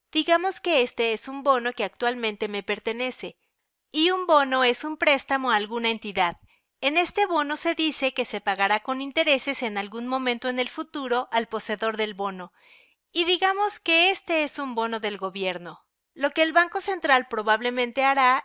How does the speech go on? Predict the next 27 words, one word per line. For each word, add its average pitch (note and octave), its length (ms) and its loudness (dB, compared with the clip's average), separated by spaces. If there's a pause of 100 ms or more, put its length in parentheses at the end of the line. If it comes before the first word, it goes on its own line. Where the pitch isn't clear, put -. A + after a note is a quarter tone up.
y D#4+ 140 4
esta F4 320 8
es D4 120 4
la D#4 80 2
manera D4+ 400 2
en C4+ 60 0
la A#3+ 80 0
que - 140 -8
la G3+ 100 -2
mayoría G#3 480 0
de C4+ 120 2
los C4 180 -4
bancos G#3+ 300 -2
centrales A#3+ 500 -2
funciona, C4+ 760 -2
será C4 400 0
que C4+ 160 -2
dirá, G3+ 380 -2 (640)
"Oye, C#4 360 4
quiero E4 180 -2
incrementar E4 680 2
la A3+ 140 2
oferta A3 360 -4
monetaria". F#3+ 760 -4 (340)
Entonces D#4+ 720 -2
ellos G3+ 260 -8
dicen, B3+ 440 -6